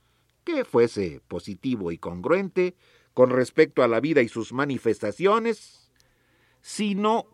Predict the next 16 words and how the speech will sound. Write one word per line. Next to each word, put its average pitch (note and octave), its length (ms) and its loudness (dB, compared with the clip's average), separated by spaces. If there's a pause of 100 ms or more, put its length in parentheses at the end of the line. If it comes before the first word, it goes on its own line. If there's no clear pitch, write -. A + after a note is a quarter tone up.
cuando C3 420 6
se B2+ 160 2
le A#2+ 200 4
concibió C#3+ 920 6 (160)
como B2+ 380 6
lucha, D3+ 480 6 (960)
de F#3 180 6
manera C#3 720 4 (540)
que - 240 2 (160)
luchar D3+ 840 8 (680)
y A3+ 220 0
vivir F#3 800 4 (480)
son G3 280 2
sinónimos. A#2+ 1120 -2 (1160)
La A#2+ 160 2
vida, D3 420 0